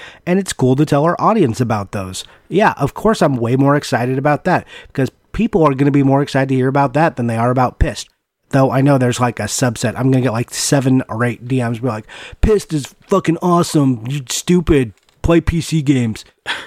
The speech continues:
Speaker 1: And I,
Speaker 2: I think there was
Speaker 1: I
Speaker 2: a YouTuber who did a, a Pissed video. That's P Y S T for anyone who wants to look it up now. So I think some people will know what Pissed is.
Speaker 1: I actually do know what Pissed is because I love Myst quite a bit, and I've actually played it. So
Speaker 2: Oh, sweet.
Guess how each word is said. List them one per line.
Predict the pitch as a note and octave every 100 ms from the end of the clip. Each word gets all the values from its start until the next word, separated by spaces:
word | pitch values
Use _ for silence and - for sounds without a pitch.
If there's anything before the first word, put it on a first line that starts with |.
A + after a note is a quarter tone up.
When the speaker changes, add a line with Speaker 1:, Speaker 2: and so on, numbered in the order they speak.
| - - F#3 -
Speaker 1:
And | C3 B2+
I, | C3 C3+ C3
Speaker 2:
I | -
think | G#3
there | G3
was | C#3+ C#3+
Speaker 1:
I |
Speaker 2:
a | C#3+
YouTuber | F3 - D#3 C#3
who | C#3
did | C3+ C3
a, | B2+ A#2+ B2+
a |
Pissed | - C#3 -
video. | - A#2+ A#2 A#2 A2+
That's | E3+ -
P | - A3+
Y | G3 E3+
S | C#3+ D#3+
T | - A#2+
for | A#2+ C3
anyone | C#3 C3
who | C3+
wants | C3 C3
to | B2
look | B2
it | - C3+
up | -
now. | A#2+ A#2+ - -
So | -
I | E3+
think | A#3+ A3+
some | A3
people | G3 F3+ D3+
will | D3+
know | C#3+ B2
what | -
Pissed | C#3+ C3+ -
is. | - - - _ _ _ -
Speaker 1:
I | C#3 C#3
actually | B2+ C#3+ - C3
do | A2 A#2
know | G#2+
what | F#2 -
Pissed | G#2+ -
is | G2+ G2
because | - A#2 C3 A#2
I |
love | A#2 A2 F#2+
Myst | G2 F#2 - -
quite | - G#2+
a | G2+
bit, | F#2+ F#2+ -
and | G#2+
I've | G#2
actually | A2 - G#2
played | F#2 G2+ F2+
it. | F2 -
So | - A2 G2
Speaker 2:
Oh, |
sweet. | G2 - - - D#3